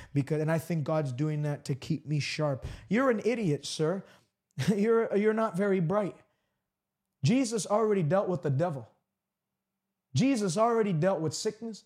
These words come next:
Jesus already dealt with the sin issue. He didn't just deal with it for the people, but the ministers are to fend for themselves. He dealt with, he dealt it out for everyone.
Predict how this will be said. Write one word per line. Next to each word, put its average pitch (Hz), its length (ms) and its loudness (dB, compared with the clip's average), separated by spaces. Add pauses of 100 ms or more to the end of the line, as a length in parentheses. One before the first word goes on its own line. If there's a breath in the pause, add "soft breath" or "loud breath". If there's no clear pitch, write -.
(180)
Jesus 175 440 2
already 185 320 0
dealt 156 280 0
with 143 160 -6
the 139 80 -8
sin 170 260 -4
issue. 127 300 -8 (920)
He 196 120 6
didn't 220 300 2
just 160 220 -2
deal 208 280 4
with 185 220 0
it 190 180 -2
for - 160 0
the 151 120 0
people, 185 360 -2
but 151 200 -2
the 156 60 0
ministers 165 680 -2 (300 soft breath)
are 156 380 2 (720)
to 175 100 2
fend 196 260 -2
for 185 120 -2
themselves. 156 520 -2 (140)
He 190 120 2
dealt 202 380 0 (560)
with, 214 380 2
he 214 160 2
dealt 269 380 0 (380)
it 240 180 2
out 208 300 -2
for 170 360 -2
everyone. 165 540 -2